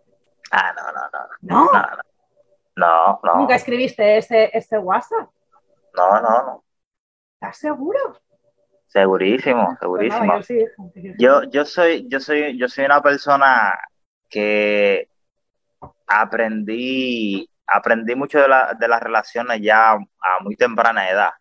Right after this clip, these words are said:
Speaker 2: Ujú.
Speaker 1: Entonces, sé reconocer cuando, cuando una gente ya,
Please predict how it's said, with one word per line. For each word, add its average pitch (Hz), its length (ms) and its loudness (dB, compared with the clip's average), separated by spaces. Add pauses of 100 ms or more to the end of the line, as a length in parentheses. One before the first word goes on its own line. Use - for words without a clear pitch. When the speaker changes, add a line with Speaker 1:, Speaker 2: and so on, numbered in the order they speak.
(240)
Speaker 2:
Ujú. 226 400 -10 (300)
Speaker 1:
Entonces, 104 720 0
sé 120 160 0
reconocer 135 580 -2
cuando, 98 680 -4 (420)
cuando 95 240 -2
una 120 120 2
gente 120 340 -2
ya, 104 200 2